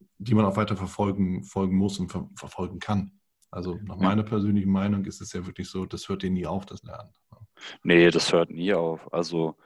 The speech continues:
Speaker 2: das, deswegen finde ich's ja auch, äh, so 'n, so 'n schönen Beruf. Also zum einen kann man s-, ja immer noch mehr lernen, man kann ja immer noch, äh, sich, sich weiterbilden oder
Speaker 1: Mhm.
Speaker 2: weiterkommen. Also man ist nicht begrenzt.
Speaker 1: Ja.
Speaker 2: Und der Riesenvorteil ist halt auch, man wird halt auch,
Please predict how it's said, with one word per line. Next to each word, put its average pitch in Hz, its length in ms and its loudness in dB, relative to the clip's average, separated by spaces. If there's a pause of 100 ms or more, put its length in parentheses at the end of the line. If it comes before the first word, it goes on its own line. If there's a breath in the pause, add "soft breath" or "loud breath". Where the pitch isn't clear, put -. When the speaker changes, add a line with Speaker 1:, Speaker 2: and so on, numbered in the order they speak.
(300 soft breath)
Speaker 2:
das, 87 280 -4
deswegen 95 460 0
finde 101 220 -2
ich's - 120 -6
ja 95 100 4
auch, 87 320 2
äh, 95 300 4
so 95 120 -2
'n, 92 120 0
so 90 260 -12
'n 95 80 -6
schönen 101 380 -4
Beruf. 98 520 -4
Also 90 300 -4
zum 87 240 -10
einen 90 340 -2
kann - 160 -10
man 92 140 -2
s-, 92 180 -10
ja 90 160 0
immer 104 220 0
noch 92 240 -2
mehr 104 300 0
lernen, 104 420 0
man 92 120 -12
kann 92 180 -12
ja 90 100 -4
immer 95 200 -6
noch, 90 340 -6
äh, 92 100 -8
sich, 90 400 -12
sich - 280 -18
weiterbilden 92 600 -2
oder 85 200 0
Speaker 1:
Mhm. 82 40 -6
Speaker 2:
weiterkommen. 110 680 2
Also 90 160 -4
man 87 200 0
ist - 160 -4
nicht - 160 -8
begrenzt. - 760 0 (300 loud breath)
Speaker 1:
Ja. 98 140 -4 (200 loud breath)
Speaker 2:
Und 92 220 -2
der 95 120 10
Riesenvorteil 98 720 4
ist 92 200 4
halt 98 180 8
auch, 92 200 2
man 90 260 0
wird 98 180 4
halt 92 240 6
auch, 90 380 6